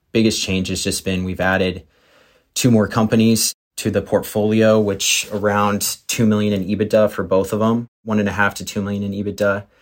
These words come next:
And it's been a ton of fun working with all these people in this small business,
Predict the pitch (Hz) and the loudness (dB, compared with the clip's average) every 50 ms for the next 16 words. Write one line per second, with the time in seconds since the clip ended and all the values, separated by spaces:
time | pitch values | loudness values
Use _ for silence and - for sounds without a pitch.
0 | _ _ _ _ _ _ _ - 98 98 92 92 92 92 90 90 85 - - - | _ _ _ _ _ _ _ -6 -6 -4 -2 -2 -2 -2 -4 -4 -6 -8 -10 -12
1 | _ _ _ - 104 90 - - 95 92 87 - - - 107 101 95 - - 98 | _ _ _ -12 -12 -6 -4 -4 -2 -2 -4 -6 -6 -4 -2 -2 -2 -2 -2 -2
2 | 98 98 98 98 95 92 - _ _ _ _ _ _ _ - 120 117 113 - 113 | -2 -2 -2 -4 -6 -8 -10 _ _ _ _ _ _ _ 0 0 2 2 2 2
3 | 107 104 - 98 101 101 104 95 - - - 107 104 - 107 104 104 98 98 95 | 2 2 2 2 2 2 0 -2 -4 -4 -6 -4 -2 -2 0 0 0 -2 -2 -2
4 | 90 90 - - - - - - - - 98 95 95 92 98 95 95 101 98 92 | -4 -4 -6 -8 -8 -10 -10 -10 -6 -4 -4 -4 -2 -2 -4 -4 -4 -4 -6 -6
5 | - | -8